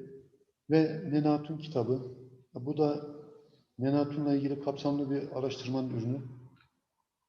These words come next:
E, bunlar sayılabilir.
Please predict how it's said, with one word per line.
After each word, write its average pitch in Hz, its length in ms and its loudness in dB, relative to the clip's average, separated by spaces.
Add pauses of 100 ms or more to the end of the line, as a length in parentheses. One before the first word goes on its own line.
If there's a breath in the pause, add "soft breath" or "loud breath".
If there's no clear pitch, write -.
(1300)
E, 139 60 -4 (280)
bunlar 160 420 2 (320)
sayılabilir. 143 920 2